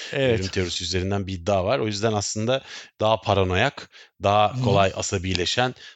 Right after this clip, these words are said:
Speaker 2: daha kolay gerginleşenlerimiz
Speaker 1: Evet.
Speaker 2: hayatta kaldığı için maalesef de buna daha teşneyiz diye. Sanıyorum Desmond Morris Çıplak Maymun kitabında bunu anlatıyordu ama zaten
Speaker 1: Hı hı.
Speaker 2: çok önemli değil.
Speaker 1: Evet.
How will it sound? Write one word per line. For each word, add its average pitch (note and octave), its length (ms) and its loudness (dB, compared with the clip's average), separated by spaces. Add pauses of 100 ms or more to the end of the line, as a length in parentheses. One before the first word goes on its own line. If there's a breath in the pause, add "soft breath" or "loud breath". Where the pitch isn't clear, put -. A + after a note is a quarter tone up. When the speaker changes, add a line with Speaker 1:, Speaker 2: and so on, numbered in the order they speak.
(120)
Speaker 2:
daha A2 200 4
kolay G2 320 4
gerginleşenlerimiz F#2+ 1500 0
Speaker 1:
Evet. F#2 100 -10
Speaker 2:
hayatta F#2+ 360 0
kaldığı F#2 320 0
için G#2+ 240 -6
maalesef F#2 460 -2
de G2+ 100 -6
buna G2+ 200 -6
daha G2+ 200 0
teşneyiz D#2+ 520 -6
diye. A#2 140 -2 (260 loud breath)
Sanıyorum B2 360 -2
Desmond A#2 300 0
Morris B2+ 240 0
Çıplak - 300 -4
Maymun G2 240 0
kitabında G2 420 -4
bunu F#2 120 -2
anlatıyordu E2 500 -6
ama F2+ 140 -6
zaten D#2+ 300 -6
Speaker 1:
Hı C3+ 40 0
hı. C3 60 -2
Speaker 2:
çok E3 180 -6
önemli F#2 240 -6
değil. B2 120 2
Speaker 1:
Evet. A2+ 200 4